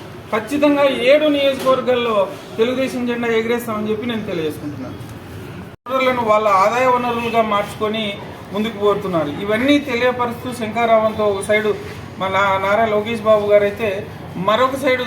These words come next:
చంద్రబాబు నాయుడు గారు "రా కదిలిరా" అనే ప్రోగ్రామ్‌తోని సార్ ఒక సైడు వస్తూ ఉన్నాడు. ప్రజలు ఎక్కడ చూడు స్వచ్ఛందంగా రోడ్ల మీదకి వచ్చి పాల్గొనడం చాలా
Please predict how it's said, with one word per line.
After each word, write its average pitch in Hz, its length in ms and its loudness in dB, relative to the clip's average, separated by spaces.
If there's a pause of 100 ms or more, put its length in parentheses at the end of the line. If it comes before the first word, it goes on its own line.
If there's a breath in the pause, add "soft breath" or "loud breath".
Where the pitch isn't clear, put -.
(120)
చంద్రబాబు 226 400 2
నాయుడు 220 180 2
గారు 214 200 2
"రా 202 240 4
కదిలిరా" 202 480 0
అనే 185 420 0 (360)
ప్రోగ్రామ్‌తోని 214 840 0 (580)
సార్ 226 180 4
ఒక 233 200 0
సైడు 226 280 0
వస్తూ 202 300 -2
ఉన్నాడు. 165 300 -2 (140)
ప్రజలు 254 380 2
ఎక్కడ 247 460 -2
చూడు 247 400 -2
స్వచ్ఛందంగా 233 760 2
రోడ్ల 208 260 0
మీదకి 226 280 -2
వచ్చి 214 220 -4
పాల్గొనడం 190 680 0 (100)
చాలా 220 440 2